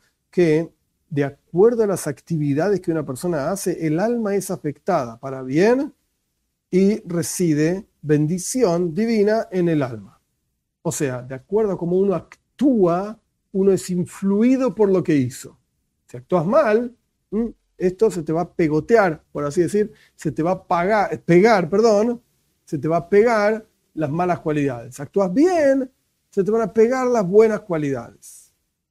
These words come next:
Y no hay ninguna duda que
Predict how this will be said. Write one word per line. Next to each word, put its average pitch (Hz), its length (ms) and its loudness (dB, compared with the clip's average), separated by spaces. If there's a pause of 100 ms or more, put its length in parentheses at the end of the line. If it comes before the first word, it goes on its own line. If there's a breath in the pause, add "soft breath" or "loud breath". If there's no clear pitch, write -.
(240 soft breath)
Y 151 100 -2
no 139 80 2
hay 139 60 2
ninguna 143 300 2
duda 143 800 0 (3000)
que 147 340 2